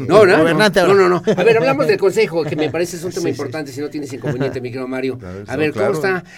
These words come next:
Speaker 1: integrado el Consejo Estatal y el Consejo Nacional del Partido Acción Nacional, que este fin de semana incluso tomaron protesta?
Speaker 2: Sí, hubo una renovación del, del, eh,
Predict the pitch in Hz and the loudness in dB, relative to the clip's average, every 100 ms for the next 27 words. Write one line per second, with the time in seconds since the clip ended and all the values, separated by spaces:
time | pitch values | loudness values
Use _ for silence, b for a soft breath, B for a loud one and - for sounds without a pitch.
0 | B 139 127 143 147 160 160 156 - 123 | B -6 -2 -2 -2 -2 -2 -4 -4 -6
1 | 117 151 135 147 135 123 117 113 110 127 | -4 -6 -6 -2 -2 0 -2 -4 -6 -10
2 | 120 170 175 180 165 120 117 117 131 120 | -6 -4 -2 -2 -4 -8 -8 -8 -8 -8
3 | 120 113 117 127 139 156 160 B B B | -8 -6 -6 -4 -2 -4 -6 B B B
4 | 110 117 117 113 131 120 135 120 120 127 | -8 -6 -6 -6 -6 -4 -4 -6 -6 -6
5 | 165 175 147 143 147 139 127 123 127 131 | -6 -4 -6 -6 -6 -4 -4 -4 -2 -2
6 | 120 123 117 113 113 110 98 87 - 185 | -2 -6 -8 -8 -10 -10 -12 -14 -4 4
7 | 214 247 170 190 190 196 190 180 160 135 | 4 2 -2 0 4 4 2 0 -2 -2
8 | 131 165 160 156 120 - - 117 113 113 | -2 -4 -4 -4 -6 -14 -16 -12 -10 -8
9 | 113 104 | -8 -8